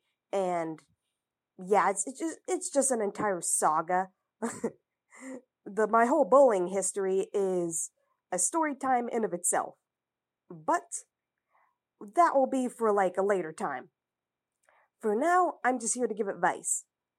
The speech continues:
First off, if you're being bullied, tell your parents. I was stupid as a kid and didn't tell my dad, even though him and my aunts and my uncles would have rained a hellfire on the school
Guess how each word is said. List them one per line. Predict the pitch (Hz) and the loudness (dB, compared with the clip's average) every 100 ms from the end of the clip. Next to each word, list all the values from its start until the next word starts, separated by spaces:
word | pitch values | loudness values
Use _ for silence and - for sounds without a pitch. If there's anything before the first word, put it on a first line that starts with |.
| _ _ _ _ _ | _ _ _ _ _
First | - 175 - | -2 0 2
off, | 185 202 311 - _ _ _ _ _ - | 4 4 2 -4 _ _ _ _ _ -8
if | 185 | -6
you're | 185 | -4
being | 190 196 208 | -2 0 0
bullied, | 294 294 285 254 - _ _ - | 0 2 0 -4 -8 _ _ -2
tell | 240 214 | 0 2
your | 202 | 0
parents. | 196 147 - - - - _ _ _ _ _ _ _ _ - | -2 -2 -6 -8 -10 -10 _ _ _ _ _ _ _ _ 0
I | 214 | 2
was | 175 180 - | 4 2 0
stupid | 392 294 233 | 2 2 4
as | 220 208 | 2 0
a | |
kid | 240 226 214 - | -2 -2 -2 -2
and | 202 190 175 | -4 -4 -4
didn't | 277 247 196 | -2 -4 -2
tell | 220 196 | -2 0
my | 196 | 0
dad, | 180 202 156 165 - | 0 0 0 -4 -6
even | 208 190 180 | -6 -2 -2
though | 175 165 156 151 _ _ _ _ | 0 0 0 -6 _ _ _ _
him | 226 220 214 | -2 0 0
and | 170 | -2
my | 160 156 214 | -2 -4 -2
aunts | 208 202 196 - - _ - | 0 0 -2 -4 -6 _ -10
and | 170 | -8
my | 143 262 | -2 0
uncles | 247 208 185 190 - _ _ 196 | 0 0 0 0 -4 _ _ -8
would | 175 | -8
have | 165 | -6
rained | 185 220 208 | -2 0 0
a | - | 0
hellfire | 247 269 262 175 156 160 180 - _ _ | 2 2 4 0 0 -2 -4 -6 _ _
on | 196 170 | -2 0
the | 170 | -2
school | - - 311 302 285 277 | -4 -4 -4 0 0 0